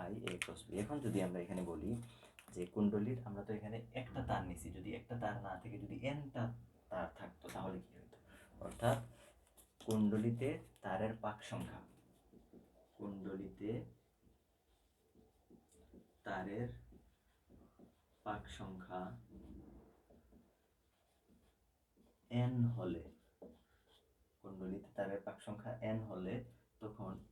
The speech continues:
tau equal to হইতো, tau equal to যে সামনে এন আসতো একটা। একটার জন্য শুধু এতটা, তাহলে এনটার জন্য কত? এন আই into A cross B। বুঝতে পারছেন? বোঝা গেছে? এন আই এ ক্রস বি।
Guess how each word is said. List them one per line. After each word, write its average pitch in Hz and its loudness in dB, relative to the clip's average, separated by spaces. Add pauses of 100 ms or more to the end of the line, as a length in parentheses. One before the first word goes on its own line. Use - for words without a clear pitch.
(200)
tau 117 8 (100)
equal 98 4
to 90 -2
হইতো, 98 -6 (280)
tau 92 0
equal 92 -6
to 113 -2
যে 98 -6
সামনে 101 -2 (200)
এন 92 -6 (120)
আসতো - -14
একটা। - -18 (880)
একটার 120 0
জন্য 131 2 (100)
শুধু 104 4
এতটা, - -6
তাহলে 92 -4
এনটার 107 0
জন্য 95 -2
কত? 87 -6 (200)
এন 113 2 (140)
আই 90 0 (120)
into 85 -6
A - -2
cross - -10
B। - -20 (440)
বুঝতে - -10
পারছেন? - -8 (2250)
বোঝা 95 -6
গেছে? 92 -6 (460)
এন 101 0 (140)
আই 113 0 (340)
এ - 0 (340)
ক্রস 98 -4 (280)
বি। - -12